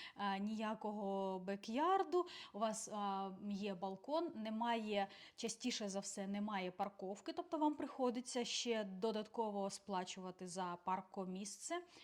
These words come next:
якщо вона є в вашому комплексі.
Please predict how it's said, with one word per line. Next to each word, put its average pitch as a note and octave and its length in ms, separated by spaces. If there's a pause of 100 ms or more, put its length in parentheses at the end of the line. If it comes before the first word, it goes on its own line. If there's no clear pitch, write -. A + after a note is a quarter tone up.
(540)
якщо C#4 360
вона C#4+ 300
є C4 440
в A#3 440
вашому A#3+ 440
комплексі. A3+ 760